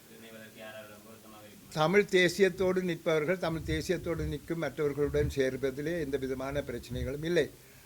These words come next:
Speaker 2: ஆனால் இவ்வாறு தான் இருக்க வேண்டும், இவ்வாறு தான் இருக்கும் என்று இப்பொழுதே நாங்கள் சொ-, சொல்லிவிட்டோமானால், அ, சில நேரங்களிலே அது பிழை-, பிழைக்க கூடும். ஆகவே எ-, எது,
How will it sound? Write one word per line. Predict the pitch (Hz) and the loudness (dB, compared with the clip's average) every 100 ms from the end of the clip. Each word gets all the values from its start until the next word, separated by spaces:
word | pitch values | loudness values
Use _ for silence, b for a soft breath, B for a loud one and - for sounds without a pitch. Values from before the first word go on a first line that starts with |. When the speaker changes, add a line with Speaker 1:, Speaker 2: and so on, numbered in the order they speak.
| B - | B 0
Speaker 2:
ஆனால் | 156 190 190 | 4 4 4
இவ்வாறு | 156 185 190 185 | 4 4 4 4
தான் | 202 190 | 4 4
இருக்க | 160 160 | 2 0
வேண்டும், | 165 160 185 | -2 0 -2
இவ்வாறு | 170 160 160 156 | 0 2 2 2
தான் | 170 170 | 0 0
இருக்கும் | 143 160 170 175 | 0 0 -2 -2
என்று | 165 180 | -2 -2
இப்பொழுதே | 165 - 165 170 185 | -2 -2 0 0 0
நாங்கள் | 160 156 143 | -2 0 -2
சொ-, | 127 - - | -4 -14 -8
சொல்லிவிட்டோமானால், | 139 143 156 131 147 135 123 180 214 - B B B - | -4 -4 -4 -2 -2 -2 -2 0 0 -2 B B B -4
அ, | 147 143 139 135 | 2 2 2 0
சில | 135 180 | 0 2
நேரங்களிலே | 202 196 180 170 160 185 208 | 2 2 2 0 2 4 4
அது | 180 185 175 160 139 - - | 4 4 4 2 -2 -4 0
பிழை-, | 165 170 151 143 165 160 | 0 0 -4 -8 -10 -8
பிழைக்க | - 180 180 160 147 - 170 - | 0 0 2 0 -2 -4 -10 -8
கூடும். | 160 143 131 - B B B - | -2 0 -2 -8 B B B 0
ஆகவே | 151 170 185 202 175 139 - - - - | 2 4 4 4 4 2 0 -12 -10 2
எ-, | 151 175 | 2 2
எது, | 165 170 226 233 214 | 0 2 2 0 -2